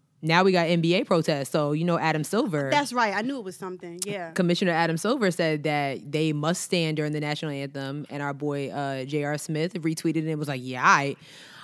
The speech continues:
Speaker 2: Oh,
Speaker 1: Um,
Speaker 2: how you think that's gonna turn out?
Speaker 1: I think it's, I mean, the Knicks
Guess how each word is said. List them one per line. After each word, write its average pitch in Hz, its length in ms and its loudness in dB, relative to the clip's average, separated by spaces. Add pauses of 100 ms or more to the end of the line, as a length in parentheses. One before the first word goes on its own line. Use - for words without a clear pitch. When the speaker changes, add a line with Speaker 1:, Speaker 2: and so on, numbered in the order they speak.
(160)
Speaker 2:
Oh, 160 60 4
Speaker 1:
Um, 151 680 4
Speaker 2:
how 202 120 0
you 247 100 4
think 233 140 0
that's 214 140 -2
gonna 170 160 -2
turn 170 200 -8
out? 170 280 -12 (160)
Speaker 1:
I 427 280 2
think 247 220 6
it's, 208 240 4
I 262 80 10
mean, 285 260 6
the 240 100 4
Knicks - 480 0